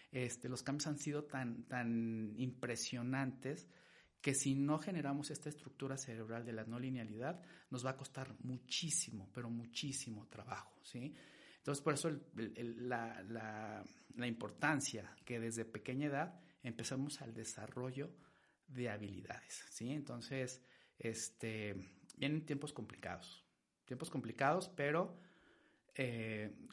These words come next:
con mucho futuro, ¿sí? Complicados, eh, pero con un crecimiento tremendo.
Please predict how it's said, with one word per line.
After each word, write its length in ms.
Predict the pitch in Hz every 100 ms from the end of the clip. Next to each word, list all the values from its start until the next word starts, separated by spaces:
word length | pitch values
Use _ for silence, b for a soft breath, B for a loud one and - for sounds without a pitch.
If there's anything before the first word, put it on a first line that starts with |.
| -
con 240 | 131 123
mucho 340 | 131 165 175 -
futuro, 600 | - - 131 147 180 - - _ -
¿sí? 480 | - 120 131 208 - - -
Complicados, 1040 | - 131 120 123 - 143 156 175 185 - - _ _ _ - -
eh, 580 | 127 117 110 107 104 104 -
pero 520 | 135 135 139 139 -
con 560 | - 131 127 127 131 135
un 120 | 143
crecimiento 560 | 151 147 123 123 123 135
tremendo. 640 | 113 113 117 117 143 175